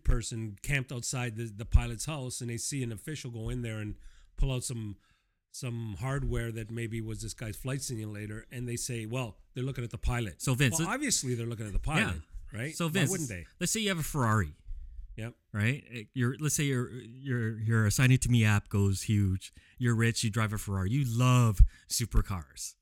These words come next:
Speaker 1: Right.
Speaker 2: So, um, would it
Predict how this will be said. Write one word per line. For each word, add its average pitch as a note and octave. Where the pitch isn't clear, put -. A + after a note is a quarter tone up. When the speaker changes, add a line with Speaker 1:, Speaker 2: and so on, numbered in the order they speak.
Speaker 1:
Right. A#2
Speaker 2:
So, B2
um, A2+
would C#3
it D#3+